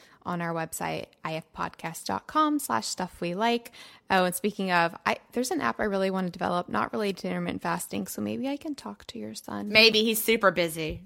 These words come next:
Speaker 2: <laughs>
Speaker 1: Oh.
Speaker 2: He might, though. You never know. You'll have to, have to see. He makes all the money from this app. I don't make a penny from it. So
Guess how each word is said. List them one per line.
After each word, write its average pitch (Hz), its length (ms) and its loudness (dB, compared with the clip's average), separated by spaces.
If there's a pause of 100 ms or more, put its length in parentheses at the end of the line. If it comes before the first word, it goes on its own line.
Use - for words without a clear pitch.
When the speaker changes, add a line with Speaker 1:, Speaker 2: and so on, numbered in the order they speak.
(140)
Speaker 2:
<laughs> - 160 -4 (1000)
Speaker 1:
Oh. 170 480 6 (180)
Speaker 2:
He 294 140 -2
might, 254 280 6
though. 214 300 4 (180)
You 277 100 -2
never 226 240 4
know. 339 220 -2
You'll 302 140 0
have 214 200 -2
to, 190 180 -6 (220)
have 180 220 -4
to 220 80 -8
see. 247 380 -14 (200)
He 330 160 8
makes 269 280 8
all 214 180 12
the 226 80 6
money 190 220 4
from 175 140 -4
this 165 180 -2
app. 160 160 2
I 180 140 10
don't 196 140 0
make 175 160 -4
a 170 60 -4
penny 165 340 -6
from 151 360 -8
it. - 180 -18
So 104 360 -4